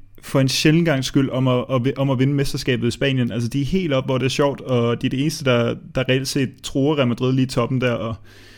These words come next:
og det, og det kører for det her hold, ikke? Og så, øh,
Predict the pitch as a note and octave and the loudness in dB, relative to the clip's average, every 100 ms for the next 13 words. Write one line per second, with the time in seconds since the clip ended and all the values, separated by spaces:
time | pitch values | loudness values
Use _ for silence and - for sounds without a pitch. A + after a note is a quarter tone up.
0 | - - - - - - - C3+ C#3 C3 | -20 -20 -20 -20 -20 -20 -8 -4 -2 -2
1 | C3 E3 F#3 G3 C3 B2 A#2 A#2 C#3+ D#3+ | 4 6 6 4 4 6 6 4 2 0
2 | - - C3+ C3 D#3 D#3 D3 C#3 | -4 -4 -2 4 4 6 6 6